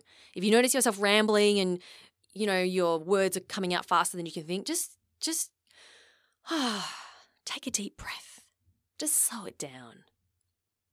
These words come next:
Slow it down. It'll give you more time to think. It'll relax you.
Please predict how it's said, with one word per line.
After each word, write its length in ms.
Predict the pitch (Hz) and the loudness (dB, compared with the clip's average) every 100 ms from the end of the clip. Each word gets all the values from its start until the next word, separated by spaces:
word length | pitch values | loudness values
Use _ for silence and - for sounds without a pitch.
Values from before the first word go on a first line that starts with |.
| _ _ | _ _
Slow 320 | - - 190 | -12 -6 -4
it 180 | 202 - | -4 -6
down. 280 | - 139 135 | -10 -12 -12
It'll 140 | 147 | -12
give 280 | 165 - 220 | -10 -6 -6
you 160 | 214 202 | -4 -2
more 220 | 190 170 | -2 -4
time 200 | - 160 | -6 -8
to 80 | 151 | -10
think. 280 | - 285 302 | -4 -4 -2
It'll 160 | 160 147 | -8 -6
relax 560 | 147 147 214 233 - | -8 -4 -4 -4 -10
you. 220 | 220 214 | -8 -10